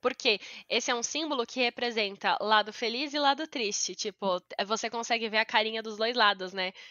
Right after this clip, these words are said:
Então, é, é muito essa dualidade. E essa é uma música sobre quando ela já tinha terminado o casamento,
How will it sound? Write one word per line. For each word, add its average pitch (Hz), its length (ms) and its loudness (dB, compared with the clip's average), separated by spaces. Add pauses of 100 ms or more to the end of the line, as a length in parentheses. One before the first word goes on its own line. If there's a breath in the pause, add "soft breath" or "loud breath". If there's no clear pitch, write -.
Então, 214 480 2
é, 180 140 8
é 185 60 4
muito 214 240 -6
essa 240 120 -6
dualidade. 220 800 4 (500 soft breath)
E 214 200 0
essa 202 200 4
é - 20 2
uma 240 140 6
música 247 560 0
sobre 220 720 -2
quando 226 180 -2
ela 220 160 6
já 220 240 6
tinha 302 300 -2
terminado 240 540 4
o - 20 -6
casamento, 233 720 -4